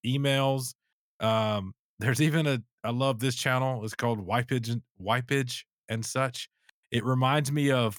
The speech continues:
you know, poop games and also, you know, like, breakfast at, uh, Cracker Barrel, 'cause they like, they like to say "and such" on a lot of their things. But anyway, I digress. I'll go into the email section and let's see what we got. Um, what, how far back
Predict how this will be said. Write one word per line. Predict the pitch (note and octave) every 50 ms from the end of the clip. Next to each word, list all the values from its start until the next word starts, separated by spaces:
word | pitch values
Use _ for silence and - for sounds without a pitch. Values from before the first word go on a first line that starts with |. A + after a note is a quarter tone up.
| - -
you | B2 B2
know, | A#2 A2 G2+ F#2+ F#2 - _ _ _ _ _ _
poop | - E3+ F#3 D#3+ D3
games | - F3+ F3+ F3 F3 E3 C#3+
and | D3 D#3 E3 E3+
also, | E3 F3 F3 - - F3 E3+ E3 E3 C#3 -
you | D3 D#3
know, | D#3 D3+ D#3
like, | C3 A2+ D3 C#3 A2 A2
breakfast | G2 A2 B2+ C#3+ - - D#3+ C#3+ - -
at, | C#3+ C3+ A#2 - _ _ _ _ _ _ _ _ _ _ _ _ _ _ _ -
uh, | A#2 B2 A#2+
Cracker | A#2+ D3+ D3+ D3+ - A#2
Barrel, | E2+ G2+ F2 E2 E2+ E2+ -
'cause | - G#2+ F#2 F#2
they | A2+ A#2+
like, | B2 B2 B2+ B2 A#2
they | A2+ A#2
like | B2 B2+ A2
to | A2+
say | - - A#2+ A#2 A2+ A2+ - -
"and | A2+ A2+ A2 G#2
such" | - - C3+ B2 A2 - - - - _ -
on | G2+ G2+
a | G2+
lot | G2+ G#2 G2+ G2
of | F#2
their | F#2+ F#2 F2+
things. | - F#2+ F2 F2 F2+
But | - A2+ D3+
anyway, | F#3+ F#3 C#3+ B2 A#2 A#2+ B2+ B2 _ _ - - _ _ _ -
I | - A#2+
digress. | A#2+ B2 A2 G#2 A2 G#2+ A2 - - - - D#3+ - _ _ -
I'll | A2+ A#2+ C#3
go | C#3 D#3 D#3+ E3
into | E3 C#3+ D#3+
the | C#3+ C#3+ E3
email | F3+ F3 E3+ E3 D#3
section | - - E3+ D#3+ D3 - D3+ C#3+
and | C#3
let's | C#3 C3 A#2+ -
see | - D3+ D3
what | C#3 C#3+ C#3+ -
we | B2 A#2+
got. | G2+ A#2 B2 C3 C#3 C3 - _ _ _ _ _ _ _ _ _ _ _ _ _ _ _ _ _ _ _ _ _ _
Um, | - G2+ G#2 G#2 G#2 G#2 G2+ G2+ G2 G2
what, | A2 C3+ C3+ - - _ -
how | - - B2+
far | B2+ - - B2+ A#2+ A2+
back | G2+ - A2+ A2+ G#2